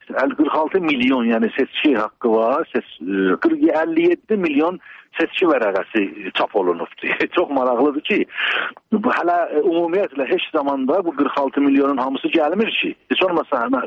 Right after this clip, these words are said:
indiyə qədər bir İranda, məsələn, əlli ta altmış faizə qədər seçkilərə gəldilər. Bu dəfə üçün cənab Musəvinin gəlməsi, yeni,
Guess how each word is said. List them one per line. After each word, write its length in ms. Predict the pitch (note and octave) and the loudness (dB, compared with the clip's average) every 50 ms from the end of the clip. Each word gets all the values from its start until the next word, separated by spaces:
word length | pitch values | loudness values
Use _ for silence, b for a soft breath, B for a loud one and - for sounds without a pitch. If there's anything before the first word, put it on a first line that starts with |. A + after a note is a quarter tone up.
| D#3+ D3 | 2 4
indiyə 180 | D3 D#3 F3 E3+ D#3+ | 4 4 2 2 2
qədər 240 | D#3 E3+ E3 E3 D3 C#3+ | 0 2 2 0 0 0
bir 140 | D3+ D#3 C#3+ | -2 0 2
İranda, 320 | D#3 D3 D3+ D#3 F3+ F#3 C#3 - | 2 0 0 0 0 -2 -2 -4
məsələn, 400 | - C#3+ D3 C#3 - D3+ D3 D3+ D3+ | -2 0 0 2 2 0 0 2 2
əlli 220 | D3+ D#3 - - | 2 0 0 0
ta 120 | - F3+ D#3 D3 | -2 -2 -2 -2
altmış 340 | - - F3+ F3 - - - | -4 -4 -6 -4 -4 -2 -2
faizə 320 | C3+ B2 B2 B2 A#2 C3+ A#2+ A2 | 0 0 2 2 2 2 2 2
qədər 320 | G2+ G2+ F#2+ F2+ - B B B B B B - | 2 0 0 -2 -4 B B B B B B 0
seçkilərə 480 | G3+ - - - - A2 G2+ F#2+ F#2+ F2+ F#2+ | 0 0 0 -2 0 2 2 2 2 2 2
gəldilər. 480 | G2+ F#2 F#2+ F2+ F2 F2+ F2 E2+ - - B B B B B B B | 2 2 2 2 4 4 2 2 0 -4 B B B B B B B
Bu 120 | - A#3 - | 0 2 2
dəfə 240 | G#3 D3+ D3 D3 - | 2 2 0 -2 -2
üçün 240 | - - F3+ F3 D3 D#3+ | 0 2 2 4 4 2
cənab 240 | D#3 D#3+ D#3+ C#3 D3 | 2 2 0 -2 0
Musəvinin 560 | D#3 D3 B2+ - D3 C3+ C3 D3 D3+ D3 C#3+ C3+ | 0 0 0 0 0 0 2 2 2 2 2 2
gəlməsi, 600 | C#3 B2+ B2 B2 B2+ B2 A#2+ - - D3+ D3 C#3 C3 | 2 2 2 2 0 -2 -2 0 2 2 2 4 2
yeni, 240 | C3 C3+ D#3 E3+ - | 2 2 2 -2 -4